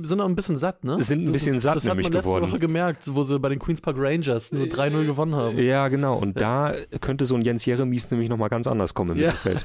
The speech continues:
Speaker 1: <laughs>
Speaker 2: Diese, ich hab diese Absätze so geliebt.
Speaker 1: Absolut.
Speaker 2: Ähm, okay, aber Titel gehen die Bayern. Dann, ähm, unabhängig davon, Siegeswille?
Speaker 1: Das ist eine spannende Frage.
Speaker 2: <laughs>
Speaker 1: Ich, da gehe ich mit dem B V B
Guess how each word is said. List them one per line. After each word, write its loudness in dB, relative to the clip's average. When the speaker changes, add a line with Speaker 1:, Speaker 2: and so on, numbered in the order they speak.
Speaker 1:
<laughs> -8
Speaker 2:
Diese, 2
ich -6
hab -4
diese -2
Absätze -4
so -2
geliebt. -4
Speaker 1:
Absolut. -4
Speaker 2:
Ähm, 4
okay, 0
aber 0
Titel 0
gehen 0
die -2
Bayern. 0
Dann, 2
ähm, 2
unabhängig 0
davon, 0
Siegeswille? 2
Speaker 1:
Das 0
ist -2
eine 0
spannende 0
Frage. 2
Speaker 2:
<laughs> -12
Speaker 1:
Ich, 4
da 4
gehe 2
ich 2
mit 2
dem 2
B 2
V 0
B 2